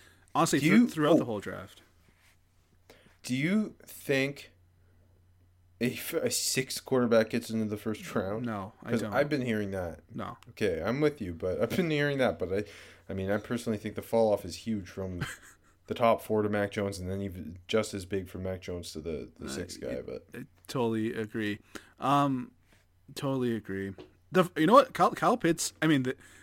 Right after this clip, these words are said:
Speaker 1: I don't know if this is a part of smokescreen season, but Kyle Pitts says, uh, it's gonna be quarterbacks in the first four picks. It almost sounds like
Speaker 2: I
Speaker 1: he,
Speaker 2: know.
Speaker 1: he's expecting not to go to Atlanta, which, I mean,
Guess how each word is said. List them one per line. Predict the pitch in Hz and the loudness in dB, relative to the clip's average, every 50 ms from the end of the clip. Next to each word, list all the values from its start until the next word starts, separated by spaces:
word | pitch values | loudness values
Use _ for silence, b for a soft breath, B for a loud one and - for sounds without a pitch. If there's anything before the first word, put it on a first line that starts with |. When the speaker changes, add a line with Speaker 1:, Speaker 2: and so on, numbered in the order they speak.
| B B B - | B B B 0
Speaker 1:
I | 107 139 | 4 6
don't | 170 | 6
know | 208 202 | 6 6
if | 143 | 6
this | 131 156 160 - | 6 4 4 4
is | 170 143 | 2 -2
a | 139 | 0
part | - 147 139 139 | 2 4 4 4
of | 127 | 2
smokescreen | - - 139 143 151 - - 131 110 107 | 0 0 0 0 0 0 -2 -2 -2 -2
season, | - 123 110 107 110 104 | -2 -2 -2 -2 -2 -4
but | - | -2
Kyle | - 147 190 190 | 0 2 2 2
Pitts | - 202 180 - | 4 2 2 2
says, | - - - 151 156 147 131 | 0 0 2 2 2 2 2
uh, | 143 131 131 131 123 117 85 - - - | 2 2 2 2 2 0 -2 -6 -12 -12
it's | 117 117 110 127 127 - | -10 -6 -6 -4 -2 0
gonna | 156 143 | -2 -2
be | - - | 0 0
quarterbacks | 143 139 131 135 127 117 - | 0 2 2 2 0 0 0
in | 127 | -4
the | 113 | -4
first | - 127 117 - - | -2 -4 -4 -4 -2
four | - 110 127 151 | 0 2 2 2
picks. | - - 127 135 - - - - - - b b b b b b b b | 2 2 2 2 2 0 -4 -10 -14 -14 b b b b b b b b
It | - | 0
almost | 156 208 226 - | 2 4 4 6
sounds | 208 185 175 | 6 6 6
like | 180 113 | 6 6
Speaker 2:
I | 113 | 6
Speaker 1:
he, | 113 | 6
Speaker 2:
know. | 120 117 135 180 196 165 | 6 8 10 10 10 10
Speaker 1:
he's | 120 151 | 10 6
expecting | 147 - - - 147 135 - 156 131 117 | 2 2 2 4 4 4 4 2 2 4
not | 110 113 113 139 - | 4 4 4 2 2
to | - 160 | 2 4
go | 156 160 | 4 6
to | 165 156 | 6 6
Atlanta, | 131 120 117 117 117 104 110 113 117 120 123 - - B B B B B B B B B B - - | 6 6 4 4 4 2 2 2 2 2 2 0 -4 B B B B B B B B B B -2 -2
which, | - - - - - - _ - | 0 0 -2 -2 -4 -8 _ -6
I | 113 117 131 | -4 -2 0
mean, | 131 123 113 107 | 0 0 0 0